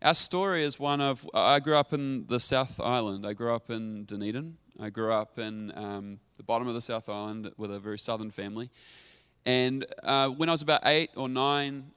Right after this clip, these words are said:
my dad got rather rebellious towards God. And, uh, we had a bit of a wilderness period. And in that wilderness period, uh, he encountered, uh,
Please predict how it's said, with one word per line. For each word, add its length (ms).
my 260
dad 460
got 180
rather 220
rebellious 500
towards 320
God. 300
And, 380
uh, 260
we 120
had 100
a 40
bit 100
of 80
a 40
wilderness 460
period. 480
And 180
in 120
that 240
wilderness 380
period, 500
uh, 220
he 180
encountered, 760
uh, 280